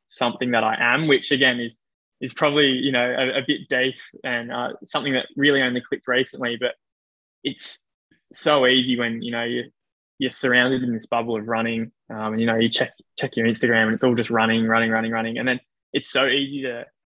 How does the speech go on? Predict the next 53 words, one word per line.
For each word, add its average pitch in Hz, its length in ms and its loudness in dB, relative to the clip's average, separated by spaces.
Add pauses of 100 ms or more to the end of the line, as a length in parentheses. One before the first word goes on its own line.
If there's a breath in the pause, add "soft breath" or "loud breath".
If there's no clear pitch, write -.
(260)
think 123 200 -8
that, 110 140 -10
like, - 220 -12
I, 117 300 2 (100)
I 123 260 2
am 123 140 0
the 117 100 0
runner 135 340 0
and 120 120 -2
that 117 140 -6
my 113 140 -6
value 117 480 -2 (140)
and 120 180 -12
self-worth 120 520 0
is 120 180 -4 (320)
based 131 300 4
on, 131 200 2
you 120 60 0
know, 160 220 2
the 131 180 -2
outcome 135 380 -2
of 120 140 -8
these 120 180 -6
races. 151 460 -4
And, 135 240 -4 (580)
um, 123 400 -2 (880)
yeah, 147 300 6
I 123 100 6
realized, 139 520 2
like, 120 140 -10 (160)
wow, 143 200 2
you 120 100 -2
know, 120 120 0
I'm 127 220 -4
not 127 220 -4
the 107 100 -6
race. 113 360 -4
And 123 100 -12
so 123 100 -8
I 120 140 -8
could 117 100 -16 (160)
take 135 140 0
a 135 60 -4
step - 280 -4
back 117 180 0 (100)
from 120 160 -6
that. 110 200 -6
And 151 100 6
again, 139 260 4
I 123 100 4
don't 143 160 2
get 139 140 4
it - 80 -4